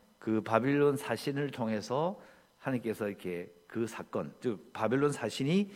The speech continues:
자기를 만나, 만나러 왔을 때 그때 행했던 그 일로 말미암아 심판에 대한 예고를 들었을 때 그 심판에 대한 예고가 히스기야 혼자 가지고 자기만 다 딱 알고 있었을까? 아니죠.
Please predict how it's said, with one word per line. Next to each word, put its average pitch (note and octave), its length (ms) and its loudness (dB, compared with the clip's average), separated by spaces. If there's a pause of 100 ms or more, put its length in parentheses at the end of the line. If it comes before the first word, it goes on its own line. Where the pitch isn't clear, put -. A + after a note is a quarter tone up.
(160)
자기를 C3 440 2
만나, A#2+ 320 0
만나러 A#2+ 380 0
왔을 C3 300 -2
때 B2 80 -4
그때 E3+ 340 2
행했던 C3 380 -4
그 D#3+ 160 4
일로 A#2 240 0
말미암아 F#2 580 -6 (600)
심판에 F3+ 540 2
대한 E3 180 0
예고를 B2+ 380 2
들었을 C#3+ 380 -4
때 D#2+ 300 -8
그 E3 320 2
심판에 D3+ 520 -4
대한 A#2+ 160 -2
예고가 G2+ 500 -4 (260)
히스기야 D3 400 4
혼자 A3+ 300 6
가지고 F#2 420 -2
자기만 F#3 420 6
다 A#2 140 0
딱 F#2+ 140 -2
알고 G2+ 220 -4
있었을까? - 460 -8 (120)
아니죠. A#2+ 380 -2